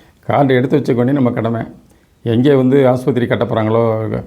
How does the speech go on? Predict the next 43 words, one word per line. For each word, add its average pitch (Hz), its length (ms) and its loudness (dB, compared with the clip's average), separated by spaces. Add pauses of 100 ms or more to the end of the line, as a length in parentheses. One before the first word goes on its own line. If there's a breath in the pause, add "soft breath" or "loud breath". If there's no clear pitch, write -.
(320 loud breath)
இல்ல 113 240 2
ஒட்டுமொத்தமா 123 500 2
ஒரு, 113 140 2
ஒரு 107 260 2
ரீஜனல் 120 380 2
தான் 120 140 0
கட்ட 110 180 -2
போறாங்களா, 107 340 0
என்ன 107 220 -2
ஏதுங்கலாம் 104 320 -4
ஒண்ணும் 101 240 -2
அரசாங்கம் 101 500 -4
அந்த 95 340 -4
ச-, 101 180 -2
சரியான 101 360 -2
தகவல்களை 95 380 0
அறிவிக்கல. 98 420 -2 (680 soft breath)
இருந்தாலுமே, 110 480 2
இந்த 117 160 0
கார்டு 113 300 0
வாங்கினதுல 110 640 -2 (480 loud breath)
நமக்கு 127 340 0
வந்து 131 180 -2
நாளை 113 240 2
பின்ன 131 300 0 (100)
ஒரு 107 160 -4
திடீர்னு 110 340 0
ஒரு 104 100 -2
நோய் 104 240 -2
வந்துருச்சுன்னா, 104 460 -4
இந்த 117 120 -2
கார்டை 117 300 -2
கொண்டு 104 200 -4
போய் 113 120 -2
எந்த 120 220 0
ஆஸ்பத்திரிக்கு 107 400 -2
அவங்க 101 200 -4
சொல்றாங்களோ, 104 360 -4
அங்கே 104 180 -2
கொண்டு, 117 360 -4 (640 loud breath)
அஹ், 123 60 -8
அட்மிட் 120 400 0
ஆயிக்கிறலாம் 104 540 0